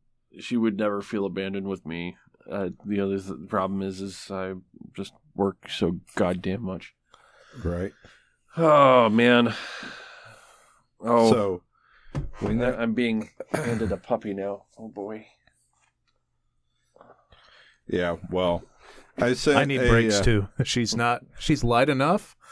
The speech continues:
Speaker 3: but my leg's been falling asleep. <laughs> So just gonna pass the puppy
Speaker 2: So,
Speaker 3: around.
Speaker 2: <laughs> I get here.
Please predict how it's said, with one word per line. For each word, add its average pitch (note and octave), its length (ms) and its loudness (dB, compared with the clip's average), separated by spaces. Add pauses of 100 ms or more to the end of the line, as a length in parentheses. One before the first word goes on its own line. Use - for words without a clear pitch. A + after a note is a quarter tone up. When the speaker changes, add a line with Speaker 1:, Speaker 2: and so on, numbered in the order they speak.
(320)
Speaker 3:
but G2+ 100 -2
my G#2+ 80 0
leg's G#2+ 260 2
been F2+ 140 -4
falling E2+ 260 0
asleep. - 280 -4 (100)
<laughs> - 80 -2 (580)
So - 120 -4
just A2+ 180 -2
gonna G2+ 140 -4
pass - 240 0
the - 120 -2
puppy D3+ 280 4
Speaker 2:
So, F3 40 2
Speaker 3:
around. G#2+ 260 0 (340)
Speaker 2:
<laughs> - 340 -2
I - 140 4
get D3 360 2
here. G#2+ 360 2